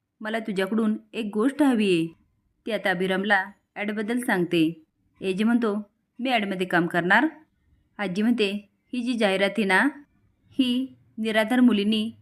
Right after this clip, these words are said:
जे उत्पादन केलं ना." आजीच्या बोलण्यामुळे एजेच्या सुना एकमेकीकडे बघायला लागतात. आजी म्हणते, "ही जाहिरात आहे ना, त्या उत्पादनाची आहे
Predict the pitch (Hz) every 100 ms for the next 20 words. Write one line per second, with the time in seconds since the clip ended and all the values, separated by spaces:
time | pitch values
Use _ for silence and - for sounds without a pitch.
0 | _ 196 247 220 - 226 247 240 214 226
1 | 247 208 254 - _ _ _ - 202 214
2 | 214 214 196 185 190 208 202 - _ 196
3 | 196 214 233 240 202 196 196 - _ _
4 | _ - 240 214 208 247 226 190 170 170
5 | 165 170 160 - _ _ _ 202 190 233
6 | 220 208 202 247 214 190 190 190 208 202
7 | 247 262 _ _ - 277 202 202 190 190
8 | 180 180 185 151 151